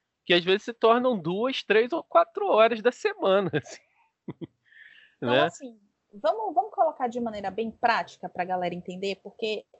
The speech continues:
Speaker 2: é, às vezes, é,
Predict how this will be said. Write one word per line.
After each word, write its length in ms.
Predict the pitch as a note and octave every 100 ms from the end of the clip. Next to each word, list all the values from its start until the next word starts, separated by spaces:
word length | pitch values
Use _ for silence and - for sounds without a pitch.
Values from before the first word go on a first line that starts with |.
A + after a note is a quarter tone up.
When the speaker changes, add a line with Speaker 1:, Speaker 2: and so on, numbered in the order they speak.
| -
Speaker 2:
é, 540 | F#3+ F3+ E3+ E3+ - -
às 320 | G#3 G#3+ F#3
vezes, 880 | F3 G3+ B3+ D4 F#3+ F3+ E3+ - - _ -
é, 540 | E3+ E3 D#3+ D#3+ D#3